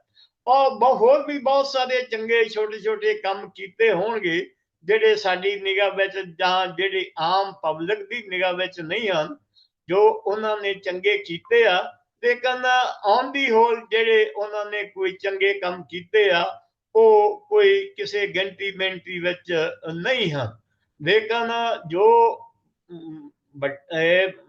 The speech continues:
ਮੇਜਰ ਕੰਮ ਆ, ਜਿਹੜੇ ਉਹਨਾਂ ਨੇ ਵਾਅਦੇ ਕੀਤੇ ਸੀ ਲੋਕਾਂ ਦੇ ਨਾਲ, ਉਹ ਕੰਮ ਉਹ ਅਜੇ ਤੱਕ, ਅ, ਨਾ ਤਾਂ ਆਰੰਭ ਕਰ ਸਕੇ ਆ ਔਰ ਨਾ ਹੀ ਉਹਨਾਂ ਨੇ ਕੋਈ ਪ੍ਰੋਜੈਕਟ ਜਿਹੜਾ ਅਜੇ ਤੱਕ ਲੋਕਾਂ ਦੇ ਸਪੁਰਦ ਕੀਤਾ ਆ।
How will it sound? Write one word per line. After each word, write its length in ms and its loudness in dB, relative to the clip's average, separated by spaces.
ਮੇਜਰ 480 2
ਕੰਮ 360 0
ਆ, 320 2
ਜਿਹੜੇ 400 0
ਉਹਨਾਂ 360 -6
ਨੇ 160 -6
ਵਾਅਦੇ 440 -2
ਕੀਤੇ 420 -6
ਸੀ 240 -14
ਲੋਕਾਂ 480 -8
ਦੇ 180 -4
ਨਾਲ, 480 -2
ਉਹ 280 4
ਕੰਮ 280 -2
ਉਹ 440 2
ਅਜੇ 220 -2
ਤੱਕ, 640 -2
ਅ, 120 -4
ਨਾ 260 0
ਤਾਂ 300 0
ਆਰੰਭ 420 -2
ਕਰ 220 -2
ਸਕੇ 500 0
ਆ 260 0
ਔਰ 160 0
ਨਾ 240 0
ਹੀ 280 -2
ਉਹਨਾਂ 400 -2
ਨੇ 240 -2
ਕੋਈ 280 -4
ਪ੍ਰੋਜੈਕਟ 600 -6
ਜਿਹੜਾ 560 -2
ਅਜੇ 220 -4
ਤੱਕ 420 -6
ਲੋਕਾਂ 460 -2
ਦੇ 180 -2
ਸਪੁਰਦ 600 -6
ਕੀਤਾ 520 0
ਆ। 40 -8